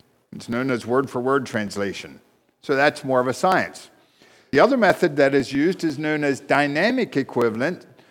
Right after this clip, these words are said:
which is a thought-for-thought translation. It considers the thought to be the basic unit. And it attempts to convey thoughts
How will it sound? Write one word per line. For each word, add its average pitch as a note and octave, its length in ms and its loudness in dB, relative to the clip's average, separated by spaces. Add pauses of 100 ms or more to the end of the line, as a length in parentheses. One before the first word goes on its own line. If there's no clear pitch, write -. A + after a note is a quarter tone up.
(260)
which D3+ 200 -2
is D3+ 140 2
a C3+ 80 4
thought-for-thought E3 880 2 (220)
translation. A#2 720 -4 (540)
It B2 120 -2
considers D3+ 520 -2
the D3 80 -2
thought A3+ 320 0
to - 80 -8
be D3 100 0
the C3+ 120 0
basic B2+ 420 0
unit. G#2 360 -6 (520)
And D#3 160 4
it A#3+ 100 10
attempts G#3+ 460 4
to F3+ 160 2
convey D#3+ 720 4 (200)
thoughts - 760 2